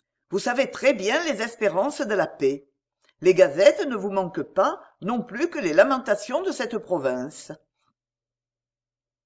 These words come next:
Monsieur le cardinal me mande qu'il a vu le comte de Sceaux, Renty et Biran. Il a si peur d'être l'ermite de la foire qu'il est allé passer l'Avent à Saint-Mihiel.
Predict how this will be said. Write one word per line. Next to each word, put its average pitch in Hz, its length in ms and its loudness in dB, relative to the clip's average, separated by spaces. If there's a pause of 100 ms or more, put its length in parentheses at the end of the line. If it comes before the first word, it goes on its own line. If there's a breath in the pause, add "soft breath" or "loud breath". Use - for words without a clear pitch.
(200)
Monsieur 247 280 -4
le 269 80 -2
cardinal 208 600 -2
me 190 80 -4
mande 214 460 -2
qu'il 233 180 4
a - 40 10
vu 190 140 2
le 156 100 -4
comte 302 380 -4
de 156 160 -4
Sceaux, 220 460 -2 (320 loud breath)
Renty 269 500 0
et 415 80 6
Biran. 156 680 -2 (400)
Il 214 140 2
a 208 60 8
si 311 260 -2
peur 311 320 4
d'être 196 240 -2
l'ermite 214 480 0
de 220 140 0
la 156 80 4
foire 269 540 0 (240 loud breath)
qu'il 226 160 -2
est 185 140 4
allé 262 160 -2
passer 247 320 -4
l'Avent 160 400 4
à 302 100 -2
Saint-Mihiel. 156 840 0